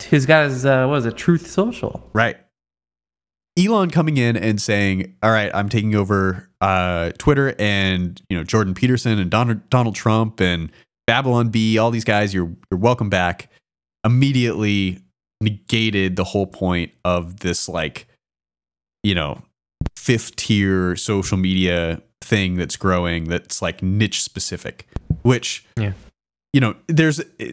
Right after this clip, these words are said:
Speaker 2: I think there's layers to all of this conversation, especially, like, the, yeah, we're gonna talk about Facebook here in a minute, but the, there's the questions about, like, is this a good business move? You know, yes, no, maybe.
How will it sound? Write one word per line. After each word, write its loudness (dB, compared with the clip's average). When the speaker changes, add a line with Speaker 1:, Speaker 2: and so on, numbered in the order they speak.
Speaker 2:
I 2
think 4
there's 0
layers 2
to -6
all 2
of -2
this -4
conversation, -4
especially, 0
like, -2
the, -2
yeah, -4
we're 0
gonna 0
talk 0
about -6
Facebook -4
here -4
in -4
a -4
minute, -2
but -2
the, 0
there's 2
the -6
questions 0
about, 0
like, -4
is 0
this -6
a -14
good -4
business 0
move? 2
You 2
know, 0
yes, 0
no, 2
maybe. 0